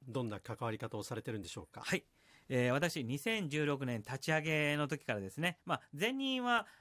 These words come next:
Speaker 2: あの、私の前任者の水島隆教授が初代の代表で、その翌年から私が代表を引き継ぎました。
Speaker 1: はい。
Speaker 2: で、その中で、えー、リハビリテーションの関係者に対してですね、まず、もうみんなに周知してもらわないといけないといったところで、啓蒙活動ですね。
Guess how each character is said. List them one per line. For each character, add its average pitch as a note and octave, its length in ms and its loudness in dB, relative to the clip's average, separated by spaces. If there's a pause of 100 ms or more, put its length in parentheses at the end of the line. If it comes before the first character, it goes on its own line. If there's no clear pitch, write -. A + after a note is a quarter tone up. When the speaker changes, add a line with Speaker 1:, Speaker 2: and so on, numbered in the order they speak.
Speaker 2:
あ - 60 -14
の、 D#3+ 160 2
私 E3 220 2
の E3+ 180 0
前 E3 140 2
任 F#3 160 2
者 D#3+ 120 -2
の B2+ 100 2
水 B2+ 240 -2
島 D#3 420 4
隆 D#3 280 -2
教 C3 140 -4
授 A#2+ 200 -2
が A2+ 100 2
初 G#2 200 -4
代 C3+ 140 4
の G#2+ 100 -2
代 A2 220 2
表 B2 120 0
で、 A#2+ 220 -2
そ - 120 0
の A3+ 100 2
翌 E3+ 240 0
年 A#3+ 160 0
か A#3 100 2
ら G3 60 4
私 F#3 320 -2
が E3+ 160 0 (240)
代 D3 160 4
表 E3+ 120 0
を E3+ 40 4
引 D#3+ 60 2
き - 160 -10
継 E3+ 100 -8
ぎ D3+ 80 -2
ま D3 100 2
し - 100 -6
た。 - 160 -10
Speaker 1:
は C#3+ 140 0
い。 A#2 100 -4 (280)
Speaker 2:
で、 F3 160 0 (280)
そ A3+ 120 -4
の A#3+ 60 0
中 B3+ 200 2
で、 F3+ 240 4 (280)
え D3 220 2
ー、 - 40 0
リ B2+ 100 -2
ハ E3 140 -2
ビ F#3+ 120 0
リ F#3+ 120 -4
テ G#3+ 200 2
ー - 20 2
シ G3+ 100 -2
ョ - 20 2
ン D#3+ 40 2
の C#3 80 2
関 F#3 360 0
係 G3 960 4 (380)
者 - 180 0
に D#3 120 0
対 D3 200 2
し - 40 -12
て A#2+ 60 -8
で A2 60 -6
す A#2+ 60 -8
ね、 B2+ 140 0
ま A#3 160 4
ず、 F#3+ 180 -4 (480)
も G3 100 0
う E3+ 40 2
み E3 140 2
ん B3+ 60 0
な D4 80 4
に G#3+ 80 2
周 F4+ 260 0
知 A3+ 120 -2
し - 40 -4
て E3+ 60 -2
も C#3+ 100 2
ら C#3 100 4
わ C3 40 2
な B2+ 80 2
い A#2 60 -6
と A2+ 80 -4
い G#2+ 40 -6
け A2 120 -6
な G#2+ 100 -4
い G2 80 -8
と - 80 -4
い C3+ 60 -2
っ - 20 -6
た C3 140 -2
と C3+ 80 -4
こ C3 100 -2
ろ B2+ 80 2
で、 G#2+ 80 0
啓 G#3+ 300 0
蒙 G#3 180 2
活 F3+ 240 -4
動 G2 80 -8
で F2+ 60 -14
す - 80 -18
ね。 A#2+ 180 -6